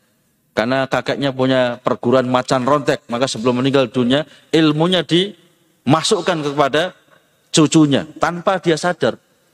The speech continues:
Ya, juga kalau nempeleng seseorang dari sini, prong, sana sudah jatuh sudah.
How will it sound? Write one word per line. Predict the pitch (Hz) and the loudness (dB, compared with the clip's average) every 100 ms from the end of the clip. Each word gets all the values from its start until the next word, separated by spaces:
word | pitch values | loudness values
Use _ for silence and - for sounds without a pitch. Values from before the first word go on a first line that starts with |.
| _ - | _ -4
Ya, | 107 139 _ _ _ - | -2 -2 _ _ _ -4
juga | 120 143 | 2 2
kalau | 139 147 147 | 2 0 0
nempeleng | 143 147 147 147 | -2 -2 -2 -2
seseorang | 143 143 160 147 | -2 0 0 0
dari | 131 143 | 0 0
sini, | - 151 170 | 0 -2 -4
prong, | - 180 160 | -4 -2 -2
sana | 147 151 160 160 | -2 -2 0 2
sudah | 135 | 0
jatuh | - 131 175 | 2 0 0
sudah. | 135 127 | -2 -6